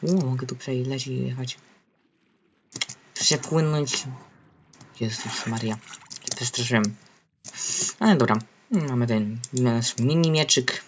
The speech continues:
gdyż się troszeczkę zepsuł. Zrobimy sobie za chwilkę nowiuteńki,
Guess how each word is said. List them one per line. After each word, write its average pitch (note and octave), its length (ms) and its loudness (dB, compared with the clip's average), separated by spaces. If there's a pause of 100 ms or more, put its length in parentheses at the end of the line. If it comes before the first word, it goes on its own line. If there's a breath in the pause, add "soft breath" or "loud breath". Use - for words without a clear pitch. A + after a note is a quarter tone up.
gdyż A2 180 2
się G#2 120 -2
troszeczkę - 440 -2 (240)
zepsuł. C#3 280 -2 (200)
Zrobimy G3+ 380 8
sobie A2+ 180 2
za G#2 80 0
chwilkę G2+ 320 -4 (160)
nowiuteńki, C#3 840 2